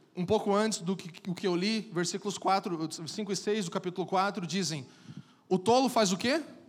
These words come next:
Cruza os braços e come a própria carne. Melhor é um punhado com tranquilidade do que duas mãos cheias de muito trabalho e correr atrás do vento." Então você tem aqui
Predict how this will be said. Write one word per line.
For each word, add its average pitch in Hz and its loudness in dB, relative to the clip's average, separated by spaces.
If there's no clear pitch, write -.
Cruza 214 4
os - 2
braços 226 6
e 254 -2
come 262 2
a 254 2
própria 247 2
carne. 160 0
Melhor 214 4
é 294 4
um 285 0
punhado 240 2
com 262 -2
tranquilidade 226 4
do 214 2
que 320 4
duas 226 8
mãos 220 6
cheias 262 4
de 202 2
muito 208 2
trabalho 190 6
e - -4
correr 175 4
atrás 165 0
do 165 0
vento." 139 -2
Então 214 2
você 226 2
tem 226 2
aqui 208 0